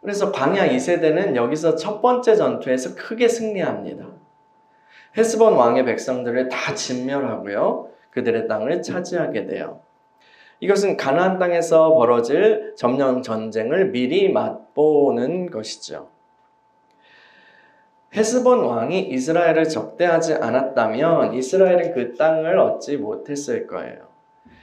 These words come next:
헤스본 왕과의 갈등은,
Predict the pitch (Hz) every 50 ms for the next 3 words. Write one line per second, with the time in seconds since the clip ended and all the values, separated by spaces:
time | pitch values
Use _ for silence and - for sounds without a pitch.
0 | _ _ _ - 202 202 202 - 208 214 196 185 151 127 120 123 123 - 131 131
1 | 127 127 127 - 120 110 110 110 - - 135 123 110 104 101 101 117 151 202 247
2 | 330 -